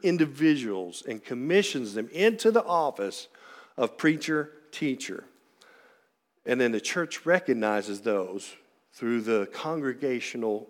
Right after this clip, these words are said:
vote. Now, I haven't always been a pastor. In fact, I was in banking for eight years or so. Um, I was the fourth house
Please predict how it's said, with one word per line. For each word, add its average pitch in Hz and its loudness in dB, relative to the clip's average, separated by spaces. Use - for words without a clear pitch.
vote. - -12
Now, 123 2
I 123 6
haven't 196 4
always 147 4
been 123 0
a 110 -2
pastor. - -8
In 117 -2
fact, 165 4
I 151 6
was 151 2
in 135 2
banking 143 2
for 123 -4
eight 156 -2
years 170 2
or 101 0
so. - -10
Um, 107 -4
I 143 4
was 131 2
the 113 -4
fourth 196 2
house 139 0